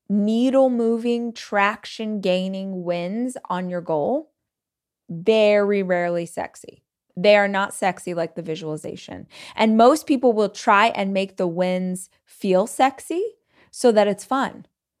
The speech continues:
We're like, "Oh, let's go down. Let me, like, grab coffee with someone and we're gonna talk about the goal. Let me create a Pinterest board so I have, you know,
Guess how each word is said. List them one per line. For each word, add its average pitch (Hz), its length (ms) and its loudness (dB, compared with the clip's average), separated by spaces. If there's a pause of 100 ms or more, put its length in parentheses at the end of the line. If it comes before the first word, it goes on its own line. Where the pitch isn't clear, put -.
(200)
We're 240 180 4
like, 214 340 4
"Oh, 302 220 6
let's 220 440 0
go 214 440 4
down. 190 500 0
Let 202 120 -2
me, 208 180 -4
like, 190 260 -4
grab 196 320 0
coffee 185 540 -2
with 180 160 -4
someone 180 500 -4
and 175 80 -8
we're 175 160 -8
gonna 165 100 -12
talk - 760 2 (260)
about 160 720 0 (220)
the 185 100 -2
goal. - 460 -6 (680)
Let 208 240 4
me 247 140 0
create 240 260 2
a 190 40 2
Pinterest 247 600 -4
board 185 280 0
so 190 140 -2
I 180 120 4
have, 180 500 -2 (320)
you 202 120 -4
know, 185 140 4